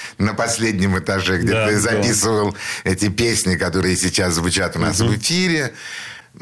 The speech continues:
Speaker 1: И вот твои рассуждения, они действительно, э, выходят за рамки просто музыканта. Это я уже чувствую, что здесь есть какая-то подоплека совершенно другого. Э, это от, э, того, что тебе пришлось руководить вот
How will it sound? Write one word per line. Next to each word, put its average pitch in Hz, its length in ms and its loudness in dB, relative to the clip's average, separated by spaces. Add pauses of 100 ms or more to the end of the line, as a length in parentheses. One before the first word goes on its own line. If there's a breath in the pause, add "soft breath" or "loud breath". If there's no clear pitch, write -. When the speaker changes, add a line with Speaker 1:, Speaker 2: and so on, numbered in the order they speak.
(100)
Speaker 1:
И 127 400 0
вот 123 300 -4
твои 135 240 0
рассуждения, 127 840 2
они 131 300 2
действительно, 135 960 0
э, 113 420 0
выходят 135 540 0
за 120 160 0
рамки 151 340 -2
просто 120 420 0
музыканта. 92 880 -2 (460 loud breath)
Это 104 420 -2
я 113 220 0
уже 107 200 0
чувствую, 120 440 0
что - 240 0
здесь 113 440 0
есть 113 200 0
какая-то 104 260 -4
подоплека 110 560 -2
совершенно 131 380 0
другого. 101 520 2 (300 loud breath)
Э, 101 200 0
это 135 540 -2
от, 131 300 -2
э, 127 100 0
того, 131 320 -2
что 135 220 -2
тебе 120 380 0
пришлось 123 500 0
руководить 113 680 0
вот 110 240 -4